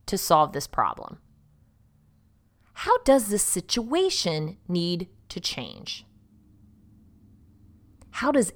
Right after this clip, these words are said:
everyone involved need to adapt?" Some sort of change always needs to take place. Identifying these changes in advance will help you to clarify exactly what needs to happen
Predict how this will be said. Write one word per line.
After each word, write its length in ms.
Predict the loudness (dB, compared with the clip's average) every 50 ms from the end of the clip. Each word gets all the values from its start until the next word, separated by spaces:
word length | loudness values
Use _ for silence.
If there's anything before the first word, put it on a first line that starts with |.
| -4 -2
everyone 420 | -2 -2 0 -2 -2 2 2 4 4
involved 760 | 4 2 0 2 6 6 6 6 6 2 -2 -8 -12 -18 -18 -18 -20 -20 -14 -8
need 240 | -4 -4 -4 -2 0
to 100 | 0 0
adapt?" 680 | 2 4 4 6 8 8 6 6 4 -4 -14 -16 -16 -18 -20 -20 -20 -20 -20 -20 -20 -20 -20 -20 -20 -20 -20 -20 -20 -20 -20 -20 -20 -20 -20 -20 -20 -20 -20 -20 -20 -14 -8
Some 300 | -2 4 4 4 4 4
sort 260 | 2 4 4 4 4
of 100 | 4 0
change 520 | -2 -2 0 0 2 2 2 0 0 -2 -4 -6 2 6
always 680 | 8 8 8 8 8 6 6 4 4 2 -4 -6 -4
needs 280 | -4 -4 -4 -4 -4 -4
to 80 | -4
take 240 | -2 -2 -2 -2 -2
place. 540 | -4 -4 -4 -4 -6 -6 -8 -8 -10 -10 -12 -18 -20 -20 -20 -20 -20 -20 -8 4 4
Identifying 640 | 4 6 6 4 2 2 4 4 4 4 6 4 2
these 180 | 2 0 0
changes 560 | -4 -6 -6 -4 -2 -2 0 0 0 0 0 -2
in 240 | -2 -2 0 2
advance 640 | 2 0 0 0 -4 -2 0 0 0 0 -2 -4 -8 -12 -16 -20 -20 -10 -2
will 140 | -2 -2 -2
help 300 | 4 6 6 6 6 4 4
you 100 | 4 4
to 80 | 4
clarify 640 | 2 0 -6 -2 2 4 4 4 4 6 6 6 6
exactly 760 | 6 2 0 -2 -2 4 8 10 10 10 10 6 2 0 0
what 160 | 0 0 -2
needs 220 | -2 -4 -4 -4 -6
to 60 | -6
happen 540 | -4 2 6 6 6 6 6 4 4 4 0